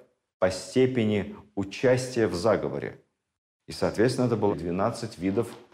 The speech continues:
наказания. От увольнения со службы, начиная, или отправки на Кавказ, ну, просто в действующую армию, вплоть до, прошу прощения, четвертования, замененного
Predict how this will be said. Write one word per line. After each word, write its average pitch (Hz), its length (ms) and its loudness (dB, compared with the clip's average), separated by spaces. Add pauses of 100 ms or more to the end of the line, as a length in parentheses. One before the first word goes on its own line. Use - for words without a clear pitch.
(260)
наказания. 95 1000 2 (540)
От 101 300 2
увольнения 104 720 4
со 98 180 0
службы, 90 420 0
начиная, 78 580 -2
или 80 460 -2 (400)
отправки 92 600 2
на 85 140 -4
Кавказ, 85 580 -2
ну, 123 80 -2
просто 87 380 0
в 76 60 -6
действующую 90 580 0
армию, 76 340 0 (580)
вплоть 143 440 0
до, 107 420 0 (840)
прошу 87 260 -6
прощения, 104 480 0
четвертования, 98 880 -2 (960)
замененного 80 800 0